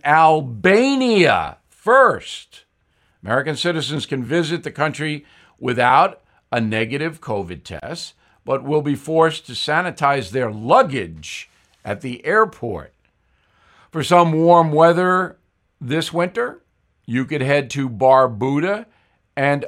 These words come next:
Aruba. Access to those Caribbean islands is contingent on a negative covid test taken no more than seven days prior to arrival, but you can go there.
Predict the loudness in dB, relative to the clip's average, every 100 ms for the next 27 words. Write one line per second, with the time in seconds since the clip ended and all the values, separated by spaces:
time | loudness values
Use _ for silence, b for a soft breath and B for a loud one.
0 | -4 -2 0 -2 -4 -8 -10 _ _ _
1 | _ _ _ -2 -2 -2 -2 0 0 -4
2 | -10 -4 0 0 -2 -6 -2 -2 -2 -4
3 | -2 0 0 0 -4 -8 -10 -18 _ _
4 | _ -8 -8 -6 -10 -12 -10 -8 -6 -8
5 | -10 -14 _ _ _ _ -4 -2 -2 -2
6 | -2 -4 -8 -6 -4 -4 -6 -12 -8 -8
7 | -10 -2 0 2 4 4 4 2 0 -2
8 | -4 -8 -6 -6 -6 -10 -10 -12 -12 -10
9 | -8 -10 -12 -10 0 2 2 0 -4 -4
10 | -6 -8 -8 -4 0 0 0 -8 -12 -20